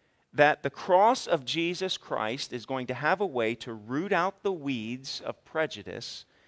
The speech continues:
in our hearts. It's going to remind us that there are no second-class Christians. And instead of hostility, Ephesians tells us in Ephesians chapter two, Jesus is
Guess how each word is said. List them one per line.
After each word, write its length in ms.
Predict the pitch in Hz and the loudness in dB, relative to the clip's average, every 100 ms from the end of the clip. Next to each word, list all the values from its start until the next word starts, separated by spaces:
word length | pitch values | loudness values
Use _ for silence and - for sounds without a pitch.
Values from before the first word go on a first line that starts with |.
| _ _ - | _ _ -2
in 180 | 135 | 0
our 180 | 147 151 | 2 0
hearts. 720 | 151 190 202 - - - - - _ _ _ _ _ _ _ | -2 -4 -4 -8 -12 -12 -14 -18 _ _ _ _ _ _ _
It's 100 | - | -10
going 200 | 190 196 | -4 -2
to 80 | 170 | 0
remind 560 | 160 147 147 156 185 233 | 0 4 6 6 6 4
us 220 | 262 - | 4 4
that 260 | 147 - | 2 4
there 180 | 139 147 | 2 2
are 200 | - 127 | 2 0
no 580 | 127 135 143 165 214 254 _ | -2 0 0 2 0 -4 _
second-class 1600 | - - 170 160 202 202 202 - - - 135 123 123 156 - - - _ _ | -10 0 2 2 0 -6 -8 -14 -18 -4 2 2 2 -2 -6 -8 -14 _ _
Christians. 960 | - 214 - - 92 78 76 - - - _ _ _ _ _ _ _ _ _ _ _ _ _ _ _ _ - - | -6 -4 -6 -12 -14 -16 -18 -18 -18 -20 _ _ _ _ _ _ _ _ _ _ _ _ _ _ _ _ -6 0
And 140 | 175 | 2
instead 460 | 180 - - 196 202 | 2 2 6 8 8
of 120 | 180 | 4
hostility, 1040 | 165 143 - - 214 233 180 98 95 139 _ _ _ _ _ _ _ _ _ _ _ 131 | 2 0 -2 -2 0 0 -2 -4 -8 -10 _ _ _ _ _ _ _ _ _ _ _ -12
Ephesians 600 | - 180 190 160 135 - | -4 0 0 0 -2 -4
tells 340 | - 190 202 | -2 0 -2
us 160 | 135 - | -6 -6
in 80 | 123 | -8
Ephesians 400 | - 147 135 120 | -8 -8 -8 -8
chapter 400 | - 127 - 101 | -6 -6 -6 -12
two, 380 | - - 208 117 | -12 -12 -12 -10
Jesus 580 | 110 151 185 135 113 - | -8 -8 -6 -8 -8 -6
is 240 | 127 | -6